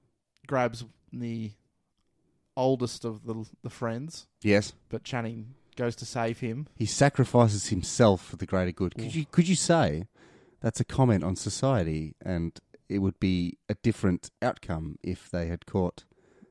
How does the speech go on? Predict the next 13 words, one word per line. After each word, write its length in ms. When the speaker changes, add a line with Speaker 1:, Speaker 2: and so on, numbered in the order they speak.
Speaker 2:
the 100
other 160
person? 460
Speaker 1:
Not, 220
not 260
this. 380
Not 200
Speaker 2:
Can 200
you, 400
can 180
you 120
just 240
give 400